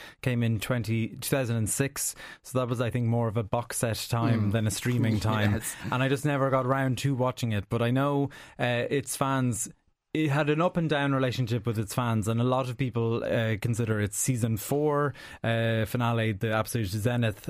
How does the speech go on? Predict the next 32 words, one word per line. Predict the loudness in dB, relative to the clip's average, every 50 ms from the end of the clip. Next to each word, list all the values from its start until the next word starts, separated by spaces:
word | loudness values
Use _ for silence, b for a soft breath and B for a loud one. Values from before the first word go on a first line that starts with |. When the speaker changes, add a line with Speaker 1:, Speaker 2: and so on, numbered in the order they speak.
| -4
Speaker 1:
and | -2 0 0 0 0
don't | 0 0 0
even | 0 0 0 0
bother | 0 0 2 2 2 2
looking | 2 0 0 0 0 0
beyond | 0 0 2 2 2 2 2
then. | 2 2 2 0 B B B B B
But | -6 -2 -2
there | 0 2
were | 2 2 2
another | 2 2 2 2 0 0
four | 0 0 0 0 0
seasons | 0 0 -2 0 0 0 0 0
after | -2 -2 0 -2 0
<laughs> |
that. | 2 2 2 2 0 0
Speaker 2:
Oh, | 2 2 2 0 0 -2
dear. | 0 0 0 0 -2 -4 0 2
Speaker 1:
Now, | 2
Speaker 2:
Okay. | 2 4 2 0 0 -2 -6 -10 -8 -2
Speaker 1:
this | -2 0 0
is | 0 -2 0
season | 0 0 0 2 2 2 4 4
nine, | 4 4 4 2 2 2 2 2 0 0 B B B B
but | -2 0 2
it | 2 2 2
is | 2 2 2 0 -2 0
rebranded, | 2 2 2 2 2 2 2 2 0 0 0 -2 -2 -2 -2 0
and | 0 2 2
it | 0 0
takes | 0 0 -2 -2 0
place, | 0 0 0 0 0 -2 -6 -10